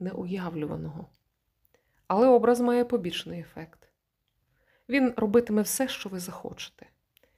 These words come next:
Він усміхатиметься або бурмоситиметься, буде ніжним, веселим, непристойним або сварливим, як того вимагає ваш настрій.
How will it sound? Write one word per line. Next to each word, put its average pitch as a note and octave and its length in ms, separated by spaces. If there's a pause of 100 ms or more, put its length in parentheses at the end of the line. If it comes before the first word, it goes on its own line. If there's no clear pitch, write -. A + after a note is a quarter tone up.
(160)
Він D4+ 100
усміхатиметься F3+ 920
або D#3+ 200
бурмоситиметься, F3+ 1080 (420)
буде F3+ 220
ніжним, F3+ 500
веселим, F#3 680 (200)
непристойним C4 760
або F#3 260
сварливим, F3+ 680 (400)
як - 200
того E3+ 240
вимагає E3 640 (120)
ваш D#3 500
настрій. - 640